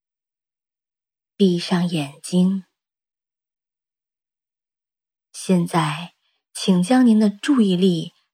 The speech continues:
带到您的眉毛之间，目光逐渐往上移，凝视天花板的边沿。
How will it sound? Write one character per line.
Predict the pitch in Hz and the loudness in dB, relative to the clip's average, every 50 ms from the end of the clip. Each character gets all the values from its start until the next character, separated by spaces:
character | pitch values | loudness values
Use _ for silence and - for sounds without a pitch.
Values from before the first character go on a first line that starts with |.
| _ _ | _ _
带 | - 247 220 196 175 | -4 -2 -2 -2 -2
到 | - 196 185 170 160 156 160 170 _ - | 0 0 0 0 -2 -6 -10 -14 _ -6
您 | - 170 180 | -2 0 0
的 | 190 196 185 170 | 0 0 -4 -6
眉 | 165 160 151 147 143 160 180 | -6 -8 -8 -8 -8 -8 -6
毛 | 196 208 196 170 160 | -4 -4 -4 -4 -6
之 | 156 - - 170 160 | -10 -12 -12 -12 -12
间， | - - - 170 165 160 170 175 175 175 _ _ _ _ _ _ _ _ _ _ _ _ _ _ _ _ _ _ _ _ _ _ _ _ _ _ _ _ _ _ _ _ _ _ _ _ _ _ _ _ _ _ _ _ _ _ _ _ _ _ _ _ _ | -14 -16 -16 -14 -12 -12 -12 -12 -14 -16 _ _ _ _ _ _ _ _ _ _ _ _ _ _ _ _ _ _ _ _ _ _ _ _ _ _ _ _ _ _ _ _ _ _ _ _ _ _ _ _ _ _ _ _ _ _ _ _ _ _ _ _ _
目 | - 202 202 196 185 | 2 2 2 2 2
光 | 185 - 202 196 196 196 196 196 196 202 208 202 - _ - | 0 0 2 2 2 2 2 0 0 -2 -4 -6 -10 _ -6
逐 | - 175 165 165 175 202 | -4 -4 -4 -2 -4 -6
渐 | - - 269 254 214 185 170 165 165 175 165 - - | -4 0 0 0 0 0 -4 -6 -8 -10 -12 -12 -8
往 | - 170 151 151 156 151 - | -6 -4 -4 -4 -6 -8 -12
上 | - - - - 233 208 175 165 - | -14 -12 -6 -4 -4 -4 -4 -6 -10
移， | - 160 151 160 165 175 180 190 202 _ _ _ _ _ _ _ _ _ _ _ _ _ _ _ _ _ _ _ _ _ _ _ _ _ _ _ _ _ _ _ _ _ _ _ _ _ _ _ _ - | -10 -10 -8 -8 -8 -6 -8 -8 -10 _ _ _ _ _ _ _ _ _ _ _ _ _ _ _ _ _ _ _ _ _ _ _ _ _ _ _ _ _ _ _ _ _ _ _ _ _ _ _ _ -2
凝 | - 190 190 196 214 233 | 2 4 4 4 4 2
视 | - - 247 | 0 0 -2
天 | 233 - - - 269 262 | -2 -2 2 2 2 2
花 | 262 - - 262 254 254 | 2 0 -2 -2 -2 -2
板 | 262 - 208 170 160 156 | -2 -2 -2 -2 -2 -6
的 | 165 160 | -12 -10
边 | - - 233 247 247 240 240 240 | -2 0 2 2 2 2 2 0
沿。 | 202 160 - - - _ _ | -2 -2 -6 -10 -16 _ _